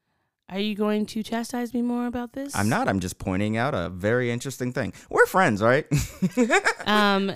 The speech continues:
Speaker 2: Playful.
Speaker 1: so he won for, uh, Best Supporting Actor for Judas and the Black Messiah.
Speaker 2: Mm-hmm.
Speaker 1: Um, he was go-, it was a lot of great people he was going up against, like Lakeith Stanfield
Speaker 2: Mm-hmm.
Speaker 1: also.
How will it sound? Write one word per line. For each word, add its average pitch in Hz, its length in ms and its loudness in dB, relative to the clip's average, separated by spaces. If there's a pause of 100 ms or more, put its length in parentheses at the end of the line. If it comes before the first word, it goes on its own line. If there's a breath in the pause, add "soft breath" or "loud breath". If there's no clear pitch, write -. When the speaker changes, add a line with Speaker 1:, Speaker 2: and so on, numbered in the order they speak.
Speaker 2:
Playful. 330 200 -2
Speaker 1:
so 220 300 4
he 262 580 -2
won 202 680 0
for, 185 300 0
uh, 170 400 -2
Best 180 260 -4
Supporting 208 360 -6
Actor 175 480 -6
for 175 140 -10
Judas 156 260 -10
and 185 120 -10
the 185 40 -10
Black 185 220 -8
Messiah. 151 540 -6
Speaker 2:
Mm-hmm. 95 220 -2 (240 soft breath)
Speaker 1:
Um, 185 200 2
he 202 80 2
was 240 100 -2
go-, 262 80 2
it 254 80 -2
was 320 140 -2
a 392 140 0 (180)
lot 202 240 0
of 277 100 -4
great 233 160 -6
people 226 220 -4
he 214 60 -4
was 180 120 -6
going 175 160 0
up 165 100 -4
against, 175 300 -8
like 160 120 -8
Lakeith 170 380 -8
Stanfield 160 560 -10
Speaker 2:
Mm-hmm. - 120 -12
Speaker 1:
also. 143 440 -8